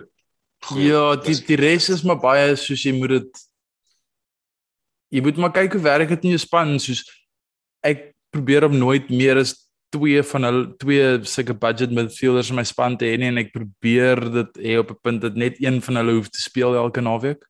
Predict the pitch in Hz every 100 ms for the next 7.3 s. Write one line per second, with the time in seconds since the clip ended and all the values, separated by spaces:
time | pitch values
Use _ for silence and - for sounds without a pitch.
0 | _ _ _ _ _ _ _ _ 120 110
1 | 110 107 104 101 117 110 117 113 131 117
2 | 120 104 113 110 127 - 117 120 110 120
3 | 107 101 - _ _ _ 120 107 - 113
4 | 104 - _ _ 113 107 123 113 113 113
5 | 113 107 107 110 113 104 113 113 110 110
6 | 104 104 - 113 107 107 110 101 101 107
7 | 95 101